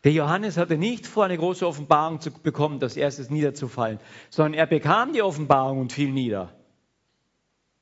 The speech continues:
Gut, wenn ich es hier schon einübe. Warum?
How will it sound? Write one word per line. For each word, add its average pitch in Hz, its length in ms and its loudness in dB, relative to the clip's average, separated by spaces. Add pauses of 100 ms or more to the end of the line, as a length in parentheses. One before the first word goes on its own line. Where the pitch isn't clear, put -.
(3750)
Gut, 123 380 -4 (680)
wenn 113 160 -2
ich 113 100 -6
es 113 160 -6
hier 117 240 -6
schon 120 200 -8
einübe. 101 540 -10 (1800)
Warum? 113 540 -8